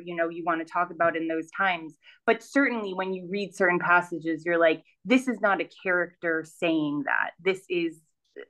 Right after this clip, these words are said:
somehow intuitively, I can feel that it is the writer just, you know, expressing themselves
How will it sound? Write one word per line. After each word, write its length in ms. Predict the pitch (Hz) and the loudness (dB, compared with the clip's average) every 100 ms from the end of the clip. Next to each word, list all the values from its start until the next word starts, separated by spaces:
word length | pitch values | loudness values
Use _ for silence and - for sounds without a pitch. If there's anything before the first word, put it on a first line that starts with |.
| - - 220 | -14 -8 -6
somehow 560 | - 254 254 262 240 | 4 6 6 8 6
intuitively, 800 | 220 214 - 214 202 180 180 180 | 6 4 0 0 4 4 2 0
I 100 | 170 | 2
can 260 | 170 175 170 | 0 -8 -10
feel 200 | 185 185 | -2 0
that 140 | 175 156 | 0 -2
it 180 | 175 | -4
is 300 | 180 175 170 156 | -2 -2 -2 -4
the 120 | 165 | 0
writer 560 | 165 165 165 160 151 - _ _ _ _ | 2 2 2 0 -2 -8 _ _ _ _
just, 360 | - 185 - - - | -2 -2 -2 -18 -8
you 180 | 170 | -4
know, 200 | 151 139 - | -2 -4 -6
expressing 560 | 175 - 196 190 190 | -8 2 2 2 -2
themselves 640 | 180 175 175 180 170 160 | -2 -2 0 4 4 2